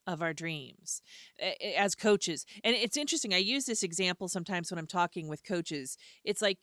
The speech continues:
you know, we all have an expectation of what it's like to run a shoe store or a dry cleaner or a coffee house. Like, there's a certain, well, if you have a shoe store, there should be a certain amount of stock. And if you, you should be open s-,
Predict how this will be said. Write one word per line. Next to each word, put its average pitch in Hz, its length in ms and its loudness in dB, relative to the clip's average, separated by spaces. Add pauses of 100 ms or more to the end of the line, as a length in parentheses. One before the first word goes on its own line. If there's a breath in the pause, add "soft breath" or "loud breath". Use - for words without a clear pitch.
you 226 160 -4
know, 165 280 0
we 240 180 0
all 320 160 8
have 330 160 2
an 320 80 2
expectation 190 760 0
of 160 240 -4
what 180 160 2
it's 170 180 -4
like 170 280 4
to 180 120 -2
run 156 580 0 (320)
a 165 80 -2
shoe 180 260 2
store - 420 -2 (220)
or 170 320 4 (160)
a 170 80 -2
dry 165 340 6
cleaner 143 560 -6 (460)
or 160 160 4
a 156 60 2 (240)
coffee 180 360 6
house. - 500 -6 (240 soft breath)
Like, 175 160 0
there's 180 200 2
a 175 60 0
certain, 190 680 2 (180 soft breath)
well, 170 160 2
if 180 100 -4
you 175 100 2
have 170 280 4
a - 20 -2
shoe 170 280 0
store, 156 580 2
there 165 160 -2
should 151 200 -2
be 151 480 -4
a - 60 -10
certain 165 260 -2
amount 156 200 -2
of 147 80 -4
stock. 147 560 2
And 160 100 -6
if 147 140 -8
you, 160 120 -4
you 156 220 -6
should 151 160 -6
be 165 100 -2
open 160 220 -2
s-, - 160 -4